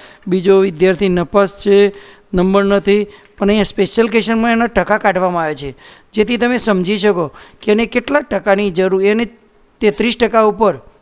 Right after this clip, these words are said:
ચોત્રીસ પોઇન્ટ એકોતેર છે. એટલે ગોળમોળ પૂર્ણાંકમાં ગણીએ તો એને વધુમાં વધુ સિદ્ધિ ગુણ બે મળી શકે. પછી તમે તમારી રીતે જે રીતે ગણતરી કરી શકો, પણ કોમ્પ્યુટરે ગોળમોળ પૂર્ણાંક કરીને ગણતરી કરીને આપી દીધું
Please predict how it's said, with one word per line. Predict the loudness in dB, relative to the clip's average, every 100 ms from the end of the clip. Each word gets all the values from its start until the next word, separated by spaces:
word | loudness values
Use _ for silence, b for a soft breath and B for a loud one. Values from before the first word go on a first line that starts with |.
| _
ચોત્રીસ | 0 0 0 -2
પોઇન્ટ | -2 -2 -2
એકોતેર | 0 0 2 0
છે. | -2 -8 -12 _ B B B B 0
એટલે | 2
ગોળમોળ | 4 4 4 0
પૂર્ણાંકમાં | 0 0 0 0 0 0
ગણીએ | 0 -2 0 -2
તો | 2 4 6
એને | 4 2
વધુમાં | 0 0 2 2 2
વધુ | 2 2 0
સિદ્ધિ | 0 -2 -4 -2 0
ગુણ | -2 -2
બે | 2 4
મળી | 4 0 0
શકે. | 0 0 -2 -8 -16 _ _ _ _ _ _ _ _ _ _ _ _ b b b _ _ _ _ -10
પછી | -6 -6 -2
તમે | -2 0
તમારી | 0 2 2 -2
રીતે | -4 -4
જે | 0 0
રીતે | 0 0 0
ગણતરી | 0 0 -2
કરી | 0 0
શકો, | 0 -2
પણ | -2 0
કોમ્પ્યુટરે | 0 0 0 0 2 0
ગોળમોળ | 2 0 2 0 -2
પૂર્ણાંક | -2 -4 -2 -2 -2
કરીને | -2 -2 -2
ગણતરી | -2 -2 -2 -2
કરીને | -2 0 -2 -2
આપી | -2
દીધું | -2 0 0